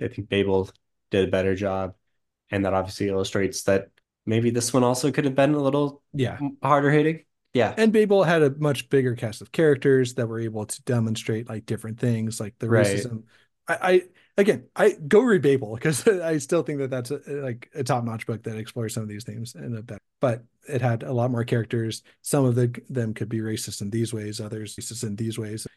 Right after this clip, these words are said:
Speaker 2: yet others were, had other issues. You know what I mean? So I think that this book, with the way it was structured, the one-person viewpoint, the, how fast it was, it couldn't get into all that. And so instead it took more of a surface level approach, which is fine in some ways,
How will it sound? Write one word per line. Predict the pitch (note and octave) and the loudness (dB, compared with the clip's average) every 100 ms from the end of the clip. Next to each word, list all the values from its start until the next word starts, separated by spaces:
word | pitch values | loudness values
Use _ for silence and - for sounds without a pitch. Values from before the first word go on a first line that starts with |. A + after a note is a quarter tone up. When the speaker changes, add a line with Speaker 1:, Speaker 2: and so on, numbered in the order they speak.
| _ | _
Speaker 2:
yet | A#2+ A2 | -6 -4
others | B2+ A#2 A2 A2+ - | -6 -4 -4 -6 -8
were, | A#3+ B2+ A2+ A2+ _ - - | -6 -4 -4 -8 _ -20 -10
had | A#2 G#2 A2+ _ _ | -8 -8 -12 _ _
other | C3+ A#2 G#2+ | -6 -4 -4
issues. | - A2 G#2+ - | -6 -8 -8 -2
You | D#3 | 2
know | C#3+ | 4
what | |
I | B2 | 4
mean? | A#2 | 2
So | - B2+ | -2 -4
I | C3 | -4
think | E3+ C#3 | -4 -4
that | B2 B2 _ _ _ | -6 -8 _ _ _
this | D3 C#3 | 0 2
book, | D3 C3 - _ _ - | 2 -2 -6 _ _ -2
with | C#3+ C#3 | 0 2
the | B2 | 2
way | C#3 C#3+ | 6 6
it | |
was | C3 A#2+ | 6 2
structured, | B2 A#2+ C#3 B2+ A#2+ - _ - | -2 -2 0 0 -2 -10 _ -6
the | A2+ | -2
one-person | A#2+ C3 B2 A#2+ B2+ | 0 0 0 -2 -2
viewpoint, | A2+ A#2+ A#2+ B2 A#2+ A#2+ - _ | 0 -2 0 -2 -2 -4 -12 _
the, | A#2+ A2 A2 - - _ - | -4 -4 -8 -14 -20 _ -8
how | C3 A#2+ | -4 -2
fast | A#2+ A#2 - | -2 -4 -6
it | A#2 | -8
was, | A2+ G#2+ G2+ - _ _ _ | -8 -8 -10 -14 _ _ _
it | A#2+ | -10
couldn't | - D#3+ C3+ | -2 0 0
get | A#2+ A#2 | 0 -2
into | A2 G#2+ A2+ | -2 -4 -6
all | G#2+ | -6
that. | G#2+ A2+ A#2+ - _ | -8 -8 -10 -16 _
And | B2 | -8
so | A#2+ | -2
instead | A#2 - A#2 | -2 -2 -4
it | A2 | -4
took | A#2 A#2 | -6 -6
more | C3 A#2 | -4 -4
of | G#2+ | -4
a | |
surface | - A#2+ G#2+ - | -4 -4 -4 -8
level | A2+ A2 | -8 -8
approach, | A2 - A#2 A#2+ - - _ _ | -8 -6 -6 -6 -12 -20 _ _
which | - - | -14 -12
is | - | -2
fine | B2 A#2 | 0 0
in | A2 | -2
some | A2+ A2 | -8 -8
ways, | G#2+ G#2+ | -8 -12